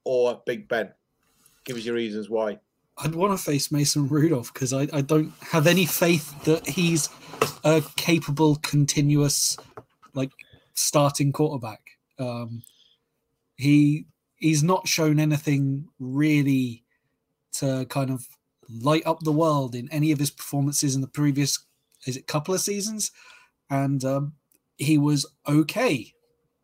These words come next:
Speaker 2: the last, like, week or so. Um, I think I'd much rather be facing him and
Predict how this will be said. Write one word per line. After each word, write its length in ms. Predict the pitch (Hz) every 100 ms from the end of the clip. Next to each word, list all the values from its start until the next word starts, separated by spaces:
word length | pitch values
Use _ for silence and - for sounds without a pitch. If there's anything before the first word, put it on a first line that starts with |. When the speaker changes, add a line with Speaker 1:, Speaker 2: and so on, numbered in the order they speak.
| _ _ _ _ - _ 156 131 - - - _
Speaker 2:
the 80 | -
last, 380 | 143 131 - - _ _
like, 180 | 131 131 _ _ _ 131
week 280 | 131 120
or 80 | 131
so. 260 | 120 120 110 _ - - - _ _ -
Um, 380 | 139 143 147 - -
I 60 |
think 160 | 151 196
I'd 140 | 233
much 180 | 226 190
rather 220 | 226 190
be 120 | 156
facing 360 | 135 156 - 127
him 260 | 175 127 139
and 220 | 127